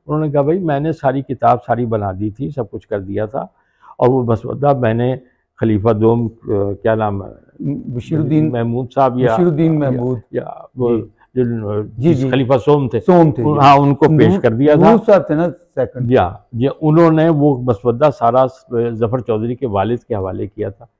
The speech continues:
Speaker 1: कि ये इसको देखो और उसके बाद इसे,
Speaker 2: अच्छा।
Speaker 1: तो उन्होंने पढ़ने के बाद ही कहा कि अगर ये किताब छप गई तो फिर अहमदी जमात का तिया पांचा हो जाएगा।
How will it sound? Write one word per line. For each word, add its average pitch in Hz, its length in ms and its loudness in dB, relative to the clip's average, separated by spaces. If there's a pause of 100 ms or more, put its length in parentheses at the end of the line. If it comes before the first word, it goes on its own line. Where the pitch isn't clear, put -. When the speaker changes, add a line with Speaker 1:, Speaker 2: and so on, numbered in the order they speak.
(240)
Speaker 1:
कि 123 80 -4
ये 101 200 0
इसको 98 220 -8
देखो 98 460 -6
और 98 100 -12
उसके 92 240 -18
बाद 104 240 -16
इसे, - 520 -16 (440)
Speaker 2:
अच्छा। 120 460 -12
Speaker 1:
तो - 160 -10
उन्होंने 170 420 6
पढ़ने 135 380 4
के 120 100 4
बाद 104 260 2
ही 101 60 -4
कहा 120 220 4
कि 139 120 0
अगर 113 220 0
ये 110 160 0
किताब 101 460 0
छप 127 160 0
गई 143 260 2
तो - 400 -10
फिर 113 180 0 (260)
अहमदी 117 360 0
जमात 92 400 -2
का - 140 -14 (520)
तिया 95 160 -2
पांचा 80 320 -10
हो 80 120 -12
जाएगा। 82 240 -16